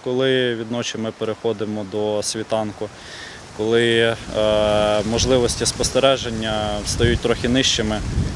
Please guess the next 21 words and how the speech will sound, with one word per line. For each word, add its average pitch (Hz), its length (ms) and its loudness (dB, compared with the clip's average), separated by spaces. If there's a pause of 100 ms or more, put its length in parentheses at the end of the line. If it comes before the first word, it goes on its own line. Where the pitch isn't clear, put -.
(100)
оскільки 110 840 2 (220)
денні 117 300 2
дрони 107 400 2
ще - 240 2
нормально 107 500 0
не 120 100 0
бачать, 147 480 0 (200)
оскільки 120 460 -2
відсутня 117 480 -4
достатня 117 440 -2
кількість 113 320 -6
світла, 110 380 -2 (460)
але 135 320 4
і 131 40 4
через 123 340 0
різницю 120 440 0
температур, 117 680 2
е, 101 580 2
тепловізійні 110 760 0
камери 98 420 0
теж, - 400 -2